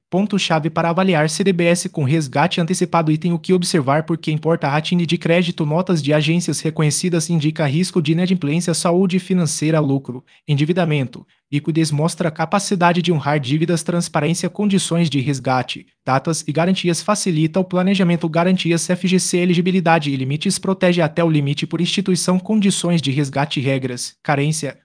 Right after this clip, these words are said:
multas define liquidez e custo calote. Se você busca liquidez imediata, priorize C D B S com resgate antecipado e leia atentamente as regras de resgate para evitar surpresas. Locote: você não precisa acertar todas as jogadas, apenas evitar as que podem ferir o seu bolso.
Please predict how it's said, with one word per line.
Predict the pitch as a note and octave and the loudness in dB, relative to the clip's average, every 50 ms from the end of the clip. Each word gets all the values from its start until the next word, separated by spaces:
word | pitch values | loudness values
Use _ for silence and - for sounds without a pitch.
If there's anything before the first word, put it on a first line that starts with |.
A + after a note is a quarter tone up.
| _ - | _ -4
multas | D3 D#3 F3 E3+ F#3 E3 - | -2 -2 0 0 -2 -2 0
define | D3+ D#3 D3+ - F3 F3 F3 F3 | -2 -4 -4 -2 -2 0 0 0
liquidez | E3+ D#3+ D#3+ D#3+ F3+ D#3 D3 D#3 E3+ D#3+ - | 0 0 -2 -2 -2 0 0 0 0 0 -2
e | D#3 | -6
custo | D#3 - E3 E3+ D#3 - F#3 F3+ | -6 -2 -2 -2 -2 -2 -6 -2
calote. | - F3+ D#3 D3 E3 D#3+ - - | -2 -2 0 0 0 -2 -2 -4
Se | - - F3+ | -2 -2 0
você | D#3+ E3+ D#3 - E3+ | 0 0 0 0 -2
busca | D3 B2+ C#3+ F3 F3+ - - D3+ | -2 0 0 -2 -2 -2 -4 -2
liquidez | C#3+ D3 D3+ - D#3+ D#3 E3 E3+ D#3 | -4 -2 -2 -2 0 2 2 2 2
imediata, | D#3+ F3 E3+ D3+ D#3+ D3 B2 A#2 A#2 - C3 - _ _ _ _ | 2 0 0 2 2 2 2 0 -2 -4 -12 -20 _ _ _ _
priorize | - F3+ F#3 D#3+ C#3+ C#3+ E3 | 0 2 2 2 2 0 -2
C | F3 - G3+ | -2 0 0
D | G3 G3 | 0 2
B | D#3+ F3+ | 2 2
S | E3+ F3 F3+ - F#3+ | 2 2 2 0 -4
com | - - F3 D3 | -4 -2 0 2
resgate | C3+ E3 E3 D3 B2+ C#3 C#3+ D#3+ - - | 2 2 0 0 -2 0 0 0 0 0
antecipado | F3+ E3+ F#3+ F#3 - F#3 - - E3 E3 D#3 E3 | -2 0 0 -2 -2 -2 0 2 2 2 2 2
e | D#3+ D#3 | 0 0
leia | C#3 C3+ D3 E3+ E3+ | 0 2 2 2 2
atentamente | E3 D#3+ - F#3 F#3 F#3 F3+ D3+ D3+ E3+ F3 - | 0 0 0 -2 -2 0 0 0 2 0 2 0
as | D#3+ D3 - | 0 -2 -2
regras | - D3+ D#3 D3 D3+ D3+ C#3+ C3 | -2 -2 -2 0 0 0 0 0
de | C#3 C3+ | -2 0
resgate | C#3 D#3 D3 C3+ A#2+ C3 B2+ C3+ - - | 0 0 0 0 0 -2 -2 -2 -2 -6
para | D#3 - D#3 D#3+ | -4 -2 0 0
evitar | E3+ D#3+ E3+ D#3+ E3+ D#3+ D#3+ D#3 | 0 0 0 0 0 0 0 0
surpresas. | - G3+ F#3+ - - D3 C3+ B2+ A2+ G#2 G2+ - - - - - - _ _ _ _ _ _ - | 0 -4 -4 -2 0 0 0 0 0 -2 -6 -12 -10 -10 -10 -12 -14 _ _ _ _ _ _ 2
Locote: | D#3+ F#3+ F#3 - F3+ D#3+ E3 - | 2 2 4 4 2 2 4 2
você | F3 F3+ F3 - - D#3+ | 0 -2 -2 0 0 2
não | E3+ G3 G#3 | 2 2 2
precisa | - B3 G#3+ - - D#3 E3 | 2 2 0 2 2 0 0
acertar | D#3+ - - F3 E3+ - E3 E3+ E3 - _ | 0 0 -2 -2 0 0 0 0 0 -2 _
todas | - A3 A#3 A3+ G#3+ G3 | -2 0 2 2 4 4
as | G3+ F3 | 4 4
jogadas, | D#3 F#3 F3 D3 C#3 A#2+ A2+ A2+ A#2+ - - - _ | 4 4 4 4 2 2 2 0 -4 -4 -6 -8 _
apenas | - D3+ - - D#3 F3+ F#3+ G3+ F#3+ G#3 | -6 -6 -2 0 2 4 4 4 4 4
evitar | G3+ A3 G#3 - E3+ D#3+ | 2 2 2 2 2 2
as | D#3+ D#3 D#3+ | 2 0 0
que | - F#3+ | -2 -2
podem | F3+ - - G3+ G#3 G3 G#3 G#3 | -2 0 2 2 4 4 4 2
ferir | G3 A3 F3+ F#3+ F3+ | 2 2 2 4 4
o | F#3+ | 4
seu | F#3 - E3+ | 4 2 0
bolso. | D3+ C3+ D3+ B2+ A2+ G#2+ - - - - | 0 2 0 0 0 -2 -6 -8 -10 -14